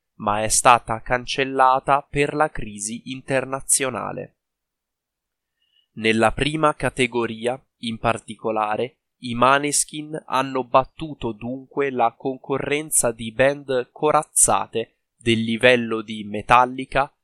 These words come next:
Red Hot Chili Peppers, The Killers, Arctic Monkeys e Foo Fighters.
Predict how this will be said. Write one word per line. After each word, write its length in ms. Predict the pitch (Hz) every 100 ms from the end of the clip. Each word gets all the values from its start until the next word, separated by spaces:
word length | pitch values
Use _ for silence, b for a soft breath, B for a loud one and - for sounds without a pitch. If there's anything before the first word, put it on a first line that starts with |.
| _
Red 260 | - 123 120
Hot 160 | - 131
Chili 360 | - - 123 117
Peppers, 720 | 110 101 _ 123 135 - - _ _
The 180 | 117
Killers, 800 | 113 - 147 151 156 160 - - _
Arctic 460 | 135 151 160 151 -
Monkeys 760 | 123 120 123 131 147 - - _
e 200 | - 117
Foo 260 | - - 160
Fighters. 840 | - 107 101 - 101 - - -